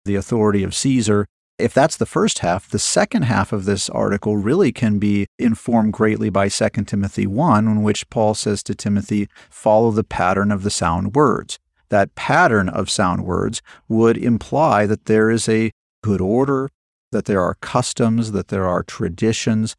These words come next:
Think of Acts chapter two, where it talks about the fact that all were in accord and they were following the apostles' teaching and the fellowship and the breaking of the bread and the prayers. And some people would make the argument, maybe it's not a conclusive argument, but I think it's a good argument,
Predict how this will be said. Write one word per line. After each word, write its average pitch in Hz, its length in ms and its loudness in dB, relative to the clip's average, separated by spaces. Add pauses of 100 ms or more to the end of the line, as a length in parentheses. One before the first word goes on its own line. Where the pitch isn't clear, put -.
(180)
Think - 240 0
of 107 100 4
Acts 104 300 0
chapter - 360 0
two, 120 460 2
where 104 200 2
it 101 80 -4
talks 107 280 0
about 104 220 -2
the 110 80 -12
fact 98 300 0
that 107 120 -4
all 110 320 0
were 98 240 0 (180)
in 104 120 -2
accord 117 400 2
and 101 80 2
they 101 80 0
were 98 100 -2
following 107 400 2
the 101 100 0
apostles' 98 540 -4
teaching 131 500 -4
and 95 140 -2
the 95 80 -6
fellowship 117 560 -4
and 98 140 -4
the 92 60 -4
breaking 104 360 -2
of 95 60 -2
the 92 80 -6
bread 110 340 0 (320)
and 113 360 2
the 107 160 4
prayers. 117 640 0
And 101 120 -2
some 113 220 -2
people 113 240 -4
would 113 140 0
make 120 220 0
the 110 120 0
argument, 107 480 0 (300)
maybe 107 280 -2
it's 107 160 -4
not 117 160 2
a 110 40 2
conclusive 127 560 -2
argument, 139 300 0
but 104 100 0
I 101 40 2
think 101 140 -2
it's 104 100 -6
a 98 140 -4 (220)
good 165 200 4
argument, 90 600 0